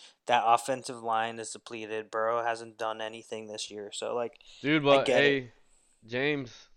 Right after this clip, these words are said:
Speaker 2: three and one.
Speaker 1: James
Speaker 2: I
Speaker 1: is
Speaker 2: love to see it.
Speaker 1: three and one. But see, if Ian had the team that we have now last week, he would have beat James.
Speaker 2: Bro,
Speaker 1: So.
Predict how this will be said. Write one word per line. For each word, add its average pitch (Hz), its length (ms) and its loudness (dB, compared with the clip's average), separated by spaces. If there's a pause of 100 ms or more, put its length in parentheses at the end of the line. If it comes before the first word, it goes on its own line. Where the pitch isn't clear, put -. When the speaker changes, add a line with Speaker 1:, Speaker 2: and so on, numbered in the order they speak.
(160)
Speaker 2:
three 131 220 -4
and 127 100 -4
one. 135 360 -2 (1500)
Speaker 1:
James 117 300 -8
Speaker 2:
I - 40 -4
Speaker 1:
is 107 40 -2
Speaker 2:
love 113 120 -2
to 120 120 -10
see 131 80 -8
it. - 20 -8
Speaker 1:
three 147 140 -2
and 147 120 -4
one. 143 80 -14 (840)
But 135 220 6
see, 147 320 -2
if 139 180 -4
Ian 151 240 4
had 147 420 6 (640)
the 127 200 -8
team 139 340 -2
that 131 180 2
we 123 120 -4
have 117 260 2
now 117 640 2 (580)
last 120 320 2
week, 139 180 -4
he - 100 -10
would 101 180 -6
have 104 60 -12
beat 110 140 -12
James. - 420 -8 (1200)
Speaker 2:
Bro, 151 180 2
Speaker 1:
So. 104 260 0